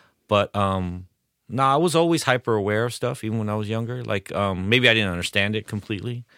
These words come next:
but I used to watch all my aunties and, and, and my mom and my,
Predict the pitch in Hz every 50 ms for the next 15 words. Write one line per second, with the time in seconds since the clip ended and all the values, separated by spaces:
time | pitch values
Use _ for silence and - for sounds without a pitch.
0 | _ _ _ _ _ - 101 104 104 - _ _ _ _ _ _ - - 120 147
1 | 143 - 156 127 113 120 120 123 123 - 117 117 117 113 98 98 98 104 107 -
2 | - 117 113 113 110 110 95 82 85 85 95 _ _ _ _ _ - - 76 -
3 | - 87 90 76 67 80 85 82 80 92 101 107 107 107 110 110 104 90 85 80
4 | 80 80 80